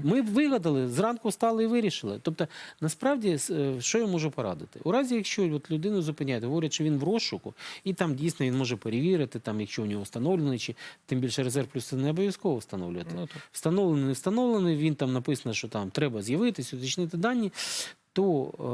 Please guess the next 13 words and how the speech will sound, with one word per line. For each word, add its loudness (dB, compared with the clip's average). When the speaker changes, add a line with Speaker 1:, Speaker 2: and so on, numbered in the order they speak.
Speaker 1:
е, 0
їхати 0
з -4
представниками 0
Т -4
Ц -4
К, -2
з -6
представниками -2
поліції 2
він 2
може 2
відмовитись. -2